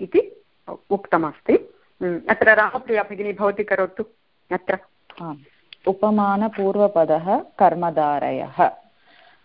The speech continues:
Speaker 2: चन्द्रादयः शब्दाः उपमानत्वेन प्रसिद्धाः। यत्र पूर्वपदम् उपमानं भवति,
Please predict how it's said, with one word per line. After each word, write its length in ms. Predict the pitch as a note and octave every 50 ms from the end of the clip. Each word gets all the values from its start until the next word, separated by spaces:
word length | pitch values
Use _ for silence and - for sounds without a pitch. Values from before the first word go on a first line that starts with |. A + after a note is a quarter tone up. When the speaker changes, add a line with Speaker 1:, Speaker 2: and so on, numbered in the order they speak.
| _ -
Speaker 2:
चन्द्रादयः 840 | A3 G3 G3 G3+ G3+ A3+ A#3 A#3 A#3 A#3 A3+ A3 G#3+ G3+ G3+ G#3 G#3+ G#3
शब्दाः 720 | G#3 - D#3 D3+ D3+ - F#3 F3 D#3+ D3+ D3+ D#3 D#3 F3
उपमानत्वेन 1200 | A3 - - E3+ - - G#3+ A3 A3+ A3 A3 A3 A3 G#3+ G#3 G#3 - - E3 D#3+ D#3+ D#3+ E3 G3
प्रसिद्धाः। 1000 | - - - E3 E3 - - G#3 F#3+ D#3+ - E3 D3+ D3 C#3+ C#3+ D3 D#3 D3 - - _ _ _ _ _ _ _ _ E3+
यत्र 400 | F#3+ G3+ G3 - - C4+ D4 D4
पूर्वपदम् 840 | D4 - A#3 A3+ B3 C4+ B3+ C4+ C4 B3 B3+ A3 F#3+ G3 G#3+ A3+ - -
उपमानं 800 | - D#3 - - G#3+ A#3 A#3+ A#3+ A#3+ A#3+ A#3+ A#3+ A#3+ A3+ A3 F#3+
भवति, 640 | E3 D3 C#3 D3+ D3+ - - D3+ D3+ A3+ - -